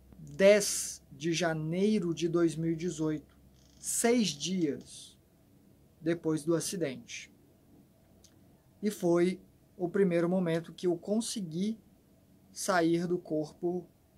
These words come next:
com lucidez. E foi no meio da tarde,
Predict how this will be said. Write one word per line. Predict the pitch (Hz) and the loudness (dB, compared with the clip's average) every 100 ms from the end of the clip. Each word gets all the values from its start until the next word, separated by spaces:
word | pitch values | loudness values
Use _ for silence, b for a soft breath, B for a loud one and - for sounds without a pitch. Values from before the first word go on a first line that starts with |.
| _ - | _ -4
com | 165 165 | 0 0
lucidez. | 165 - 156 147 135 - - - - _ _ _ _ _ _ _ _ _ _ _ _ _ _ - _ _ _ 165 | -2 -4 -4 -2 -4 -6 -12 -16 -18 _ _ _ _ _ _ _ _ _ _ _ _ _ _ -20 _ _ _ -8
E | |
foi | 156 170 180 | -4 -2 0
no | 196 | 0
meio | 165 160 220 202 | 0 4 4 4
da | 170 | 2
tarde, | - 131 127 123 - | 0 -8 -8 -14 -18